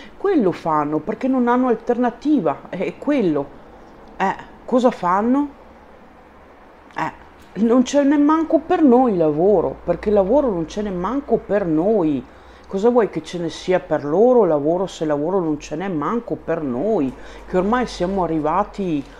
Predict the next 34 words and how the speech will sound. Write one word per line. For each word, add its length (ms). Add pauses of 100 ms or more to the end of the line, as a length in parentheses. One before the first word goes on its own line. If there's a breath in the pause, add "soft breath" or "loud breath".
(220 loud breath)
a, 240
al 260
collasso, 800
cioè 200
ormai 320
non 140
c'è 160
più 220
niente, 400
non 80
c'è 200
lavoro, 560
non 200
c'è 160
niente. 720 (320 loud breath)
Ci 120
hanno 260
tirato 500
via 420
la 200
dignità, 840
ormai 480
ci 140
hanno 200
tirato 480
via, 340 (680 loud breath)
capito? 500
Ci 140
hanno 160
tirato 460
via 160
la 120
dignità, 760 (720)
capito? 500